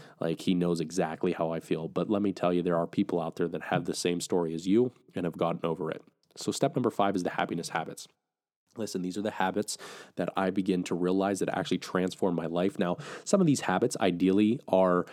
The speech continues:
habits that are common sense, but they're not always common practice. So what I mean by that is just because you know that the golden rule, um, doesn't mean you live by it and you apply it, and doesn't mean that you're going to actually live a happy life. Common sense isn't always common practice. So these twelve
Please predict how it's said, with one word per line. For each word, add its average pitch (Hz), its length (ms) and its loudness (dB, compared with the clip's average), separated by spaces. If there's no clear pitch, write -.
habits 98 400 0
that 90 220 2
are 85 40 4
common 98 320 2
sense, 92 460 -2
but - 200 2
they're 101 80 6
not 101 180 6
always 110 220 6
common 90 320 2
practice. - 600 -4
So 104 240 4
what 123 260 4
I 170 60 4
mean 117 220 4
by 104 100 6
that 92 320 0
is 87 240 4
just - 220 0
because 139 240 2
you 117 80 4
know 95 240 4
that 107 140 2
the 98 40 4
golden 90 340 4
rule, 101 400 4
um, 87 440 2
doesn't 120 240 4
mean 127 140 4
you 98 80 4
live 92 220 2
by 107 160 4
it 120 160 2
and 98 100 0
you 90 120 4
apply 98 340 0
it, 120 160 2
and 92 120 -2
doesn't 95 200 0
mean 92 140 2
that 87 120 0
you're 90 140 -2
going 90 340 2
to 87 80 0
actually 87 300 -2
live 90 40 -4
a 85 60 -6
happy 87 300 0
life. 80 420 -10
Common 127 280 2
sense 110 320 0
isn't 92 160 4
always 85 180 2
common 82 240 -2
practice. - 400 -4
So 95 140 2
these 123 420 0
twelve 117 460 2